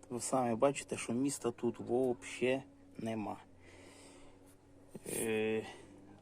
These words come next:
цей воздухан, який стояв тут, я його переніс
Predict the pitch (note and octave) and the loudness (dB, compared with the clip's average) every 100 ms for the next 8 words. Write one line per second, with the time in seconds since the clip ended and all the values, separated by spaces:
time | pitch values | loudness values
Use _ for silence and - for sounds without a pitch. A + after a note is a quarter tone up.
0 | - - C3+ B2 A#2+ - C#3 - G3+ F#3+ | -8 6 8 8 6 2 2 8 8 8
1 | E3+ - - D3 - C#3+ - D3+ D3 C#3 | 4 -4 -4 -2 0 0 2 6 6 4
2 | - C#3 C3 - - - C3 C3 A#2+ A#2 | 2 0 0 -4 -8 -4 2 6 6 6
3 | A2 B2 G#2+ A2 A2+ - | 6 8 8 6 4 4